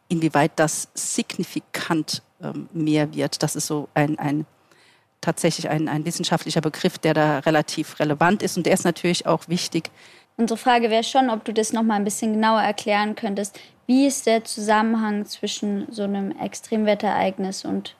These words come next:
Speaker 2: der Klimakrise?
Speaker 1: Dadurch, dass es wärmer wird,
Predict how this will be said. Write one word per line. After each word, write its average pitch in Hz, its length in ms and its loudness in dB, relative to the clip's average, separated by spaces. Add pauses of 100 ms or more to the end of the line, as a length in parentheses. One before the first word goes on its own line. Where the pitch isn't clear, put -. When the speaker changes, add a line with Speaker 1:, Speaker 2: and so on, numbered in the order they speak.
Speaker 2:
der 190 120 2
Klimakrise? 190 840 -2 (580)
Speaker 1:
Dadurch, 240 480 0
dass 202 160 0
es 160 260 -6
wärmer 240 400 4
wird, 302 440 -2